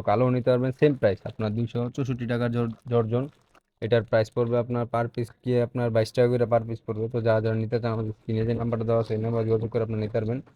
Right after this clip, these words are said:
এর পরবর্তীতে দেখবো হচ্ছে এই নাইকের মধ্যে কিছু আছে,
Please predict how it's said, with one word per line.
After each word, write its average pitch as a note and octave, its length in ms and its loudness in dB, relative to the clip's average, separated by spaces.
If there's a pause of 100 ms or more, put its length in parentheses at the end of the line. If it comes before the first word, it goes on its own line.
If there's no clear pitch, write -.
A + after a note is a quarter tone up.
(520)
এর A#2+ 120 0
পরবর্তীতে B2+ 540 2
দেখবো B2+ 280 2
হচ্ছে C#3 260 0 (720)
এই G2+ 380 0 (1040)
নাইকের A2+ 340 0
মধ্যে A#2+ 340 0
কিছু A#2+ 200 -2
আছে, A#2 240 0